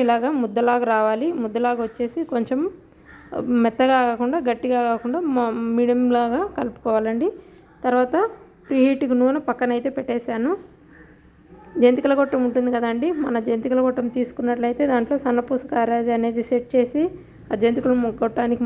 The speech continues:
మొత్తానికి నేను ఆయిల్ అయితే పూసేసి దాని లోపలైతే ఈ, ఇది పిండిని అయితే తీసుకెళ్ళి పెట్టేశానండి. పెట్టేసి already ప్రీహీట్ అయినటువంటి ఆయిల్లో ఈ జంతికల గొట్టంలో నుంచి సన్నపూస కార అనేది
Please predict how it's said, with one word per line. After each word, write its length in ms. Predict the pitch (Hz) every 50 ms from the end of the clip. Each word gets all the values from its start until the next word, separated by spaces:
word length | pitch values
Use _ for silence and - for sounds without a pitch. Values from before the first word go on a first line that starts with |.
| 233
మొత్తానికి 540 | 226 226 - - 254 247 247 254 254 - 339 359 311 254
నేను 180 | 240 247 302 381 415 359 233 226
ఆయిల్ 200 | 226 240 247 240
అయితే 160 | 233 240 262 254 254
పూసేసి 480 | - 262 254 - 277 254 254 - - 415 440 - - - - _ _ _ - -
దాని 160 | 254 247 247 240 247
లోపలైతే 480 | 254 254 262 269 254 247 247 - 381 480 480 - - - _ _ _ _ _ _ _ -
ఈ, 140 | - 262 254 247 240 240 247 240
ఇది 180 | 220 262 277 320 359 - - - - -
పిండిని 300 | 262 247 247 254 254 247
అయితే 140 | 240 240 330 330 320
తీసుకెళ్ళి 400 | 285 226 - - 302 254 277 349 349 -
పెట్టేశానండి. 720 | 247 240 - 285 233 - 294 240 226 226 233 247 302 381 440 - - - - - - - - - - - - -
పెట్టేసి 420 | 247 240 - 254 240 240 - 339 392 415 330 233
already 320 | 233 233 247 254 262 320 330 320 - -
ప్రీహీట్ 340 | - 285 254 269 277 269 294 269
అయినటువంటి 520 | 247 240 240 240 233 240 254 240 240 233 226 226
ఆయిల్లో 320 | 233 247 254 247 254 311 370 453 - - - - - - - - - - - 254
ఈ 40 | 247 226
జంతికల 360 | 247 247 240 294 - 277 262 262 247
గొట్టంలో 460 | 254 247 247 247 240 240 240 247 247 240
నుంచి 240 | 247 254 247 - 349 415 453 - - - - - _ _ _ _ _ _ _ - - - - _ _ - - - - - - -
సన్నపూస 420 | - 233 233 240 240 269 262 254 285 269
కార 180 | 254 240 240 233 240 240
అనేది 300 | 240 240 247 240 247 349